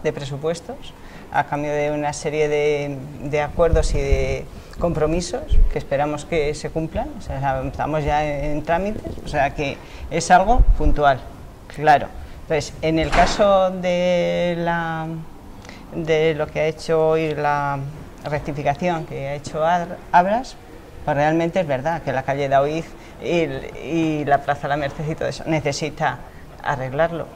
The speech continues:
pues eso es que se ve, o sea, no podemos cerrar los ojos. Lo que pasa es que lo que no se puede decir es todo es con lo del cat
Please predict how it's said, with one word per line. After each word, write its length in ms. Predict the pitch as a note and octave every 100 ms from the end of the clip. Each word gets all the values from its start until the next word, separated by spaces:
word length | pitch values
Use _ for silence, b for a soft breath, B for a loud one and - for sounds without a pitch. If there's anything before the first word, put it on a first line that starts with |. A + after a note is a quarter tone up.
| -
pues 140 | C#3
eso 200 | C#3+ D#3+
es 240 | D#3+ - -
que 140 | F3
se 180 | - C3
ve, 180 | D#3+ -
o 40 |
sea, 160 | - D#3
no 160 | E3
podemos 340 | D#3 E3+ E3 E3
cerrar 280 | E3+ - -
los 240 | - -
ojos. 260 | F#3+ G3 F#3+ B B
Lo 100 | C#3 C#3+
que 100 | C#3
pasa 300 | C#3 - D3+
es 140 | E3
que 100 | F3
lo 80 | C3+
que 140 | C#3+
no 100 | C3
se 80 | D3
puede 220 | D3+ D3+
decir 280 | D3+ D3+ E3
es 200 | D#3 - B B B -
todo 400 | G3 G3 G#3 B3+ - -
es 320 | F3+ F#3 E3+ -
con 460 | - E3 D#3 - D#3
lo 100 | D3
del 180 | D3 B2+
cat 280 | F3+ G#3